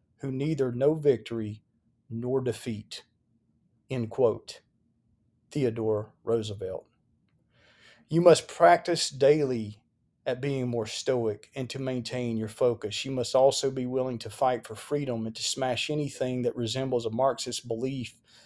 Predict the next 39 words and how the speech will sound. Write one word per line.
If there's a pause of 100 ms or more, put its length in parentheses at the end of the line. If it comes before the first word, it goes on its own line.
(140)
by
being
the
example
that
you
stand
for
freedom. (1300)
If
you're
experiencing
the
negative,
you
need
to
mentally
work
to
remove
that (460)
from
your
thoughts.
Follow
this
list. (960)
What
strategies
are
you
using
to
build
mental
strength
and
resiliency?